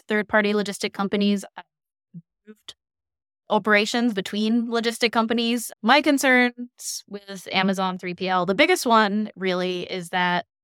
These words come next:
Amazon has never treated sellers like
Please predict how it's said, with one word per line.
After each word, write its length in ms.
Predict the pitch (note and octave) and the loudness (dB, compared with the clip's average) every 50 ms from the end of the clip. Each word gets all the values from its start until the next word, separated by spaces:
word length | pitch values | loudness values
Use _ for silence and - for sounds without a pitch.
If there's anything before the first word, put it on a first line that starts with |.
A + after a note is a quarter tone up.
| _ _ _ _ - | _ _ _ _ -2
Amazon 380 | - A3 A#3+ C4 C#4 C#4 C4 A#3 | 0 2 4 4 4 4 4 4
has 120 | G#3+ F#3 | 2 0
never 380 | G#3 G3 G3 F#3+ F#3+ F#3 F#3 F3+ | 0 2 2 2 2 0 -2 -2
treated 640 | - - G3+ F#3+ F3+ F3+ F3 E3+ E3+ F3 E3+ - | -4 -8 -8 -8 -6 -4 -4 -6 -6 -10 -14 -10
sellers 640 | - - F3 E3 D#3 C#3+ C#3 B2 - - - - - _ _ | -6 -2 -2 -2 -2 -2 -4 -6 -8 -12 -14 -14 -16 _ _
like 320 | - - - - - - | -20 -20 -18 -16 -16 -16